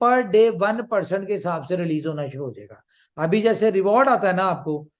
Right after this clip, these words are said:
तब उसकी एक्चुअल जो स्टेकिंग होगी, उसका वन परसेंट जो है, वो रिलीज होना शुरू हो जाएगा। और आस्ता आस्ता करके आपका जो है,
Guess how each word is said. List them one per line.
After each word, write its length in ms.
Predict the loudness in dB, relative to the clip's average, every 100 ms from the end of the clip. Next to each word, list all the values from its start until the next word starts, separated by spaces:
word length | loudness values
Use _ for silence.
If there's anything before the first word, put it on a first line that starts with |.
| _ 2
तब 160 | 4
उसकी 280 | 4 0 -4
एक्चुअल 600 | -8 -2 -4 -2 2 2
जो 440 | 4 2 2 0 -10
स्टेकिंग 460 | -2 -2 -2 0
होगी, 260 | 0 0 -4
उसका 260 | -6 -4
वन 200 | -2 -4
परसेंट 380 | -4 -6 -6 -6
जो 80 | -4
है, 240 | -4 -6 -12 _ _ 0
वो 160 | 4
रिलीज 320 | 6 4 0
होना 220 | 0 0 -2
शुरू 180 | -2
हो 60 | -4
जाएगा। 220 | -4 -2
और 80 | -2
आस्ता 380 | -2 -4 -2 -4
आस्ता 220 | -2 -4
करके 360 | -6 -8 -2 -2
आपका 340 | -2 -4 -6
जो 160 | -4 -2
है, 240 | -2